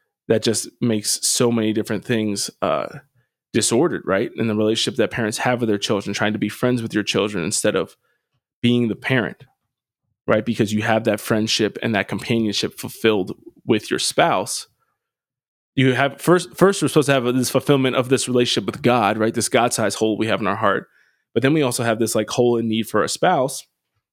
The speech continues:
as parents, um, which is natural, that ultimately has to get fulfilled somewhere.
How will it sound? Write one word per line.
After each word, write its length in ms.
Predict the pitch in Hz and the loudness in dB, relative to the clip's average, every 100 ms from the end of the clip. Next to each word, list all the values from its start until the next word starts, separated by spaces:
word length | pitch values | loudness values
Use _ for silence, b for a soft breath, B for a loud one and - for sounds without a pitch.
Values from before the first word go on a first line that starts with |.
| _ _ _ _ _ _ _ - | _ _ _ _ _ _ _ -6
as 180 | 123 107 | -4 -4
parents, 500 | - 107 107 151 - _ _ _ _ _ _ - | -2 -2 -2 -4 -10 _ _ _ _ _ _ 0
um, 360 | 123 113 110 | 0 0 -2
which 160 | - 123 | -2 -2
is 160 | 120 113 | 0 0
natural, 560 | 117 127 - 98 139 170 - | 0 0 0 -4 -4 -12 0
that 360 | 131 110 - _ _ | 0 0 -6 _ _
ultimately 380 | 131 175 175 143 | 2 4 2 2
has 140 | 147 | 2
to 60 | 143 | 2
get 160 | 147 | 2
fulfilled 420 | 147 - 139 127 | 2 2 2 2
somewhere. 560 | - 156 180 104 113 131 | 0 0 2 0 -2 -8